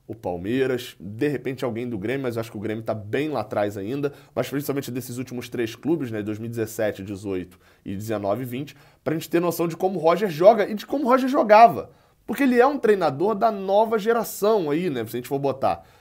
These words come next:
São cinco anos de carreira, não dá pra dizer que tem um estilo definido.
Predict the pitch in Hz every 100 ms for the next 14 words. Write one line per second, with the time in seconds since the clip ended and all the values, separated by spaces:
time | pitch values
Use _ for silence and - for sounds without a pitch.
0 | _ - 156 - 202 208 202 196 190 196
1 | 175 190 190 190 190 170 170 185 196 180
2 | - 202 190 190 196 185 208 156